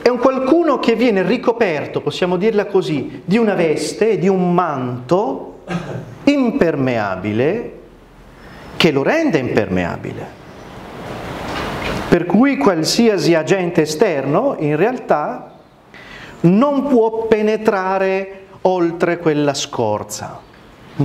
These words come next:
È un manto artificiale che viene calato su qualcuno, eh? Nei dibattiti o nei processi di immunità parlamentare non si fa altro che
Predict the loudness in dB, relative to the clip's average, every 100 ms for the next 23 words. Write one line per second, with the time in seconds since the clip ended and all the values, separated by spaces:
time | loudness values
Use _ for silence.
0 | -2 -6 -10 -6 0 2 4 2 0 2
1 | 0 2 2 2 2 2 2 2 0 -2
2 | -8 -12 -8 0 2 4 2 0 -2 0
3 | 2 2 0 0 -2 -2 0 0 0 -2
4 | -2 0 -4 -8 -14 -20 -20 -6 -2 -2
5 | -2 -8 -10 -16 -16 -16 -16 -6 0 2
6 | 4 4 2 2 0 2 4 2 2 2
7 | 0 2 2 2 0 2 2 2 2 2
8 | 0 0 0 0 0 0 0 0 -2 -2
9 | 0 0 -2 -4 -2 -2 0 -2 -4